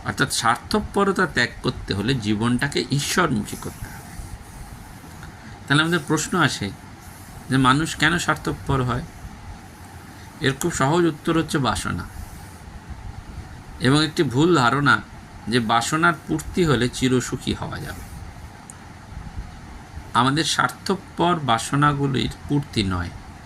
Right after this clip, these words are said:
নিষ্কাম কর্মের মধ্যে দিয়ে জীবনে প্রকৃত আনন্দ লাভ করা যায়। সেজন্য ফলাসক্ত হয়ে অর্থ, সুখ, যশ ইত্যাদি অনিত্য বিষয়গুলো লাভ করার উদ্দেশ্যে ধাবিত হয়েই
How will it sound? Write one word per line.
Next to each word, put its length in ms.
নিষ্কাম 560
কর্মের 460
মধ্যে 360
দিয়ে 200
জীবনে 360
প্রকৃত 400
আনন্দ 380
লাভ 200
করা 220
যায়। 200
সেজন্য 320
ফলাসক্ত 680
হয়ে 260
অর্থ, 460
সুখ, 760
যশ 300
ইত্যাদি 560
অনিত্য 580
বিষয়গুলো 640
লাভ 260
করার 280
উদ্দেশ্যে 760
ধাবিত 500
হয়েই 400